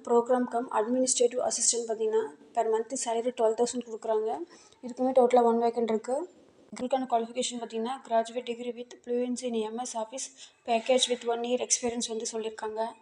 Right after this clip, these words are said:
நெக்ஸ்ட் பார்த்தீங்கன்னா, தஞ்சாவூர் டிஸ்ட்ரிக்ட்ல உள்ள மெடிக்கல்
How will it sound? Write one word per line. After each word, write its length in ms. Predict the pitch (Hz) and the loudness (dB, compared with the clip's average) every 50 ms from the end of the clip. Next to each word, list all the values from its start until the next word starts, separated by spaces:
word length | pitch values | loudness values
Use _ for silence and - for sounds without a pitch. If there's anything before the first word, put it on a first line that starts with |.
| _ - _ _ _ - _ - 240 | _ -20 _ _ _ -20 _ -8 -4
நெக்ஸ்ட் 200 | 240 233 - 302 285 | 0 2 4 6 6
பார்த்தீங்கன்னா, 400 | 262 233 233 233 214 226 247 285 330 339 - _ _ _ _ _ _ _ _ _ _ _ _ - 254 | 4 4 4 2 2 2 0 -2 -4 -6 -12 _ _ _ _ _ _ _ _ _ _ _ _ -2 0
தஞ்சாவூர் 420 | 247 240 254 247 285 294 302 262 240 | 0 2 2 4 6 6 6 6 6
டிஸ்ட்ரிக்ட்ல 360 | 254 - - 269 262 262 254 240 226 | 2 4 2 2 4 6 4 4 4
உள்ள 120 | 226 233 254 - - - - - | 4 2 0 0 -2 -6 -10 -12
மெடிக்கல் 360 | - - - - - 311 302 | -12 -12 -6 -2 -2 -2 2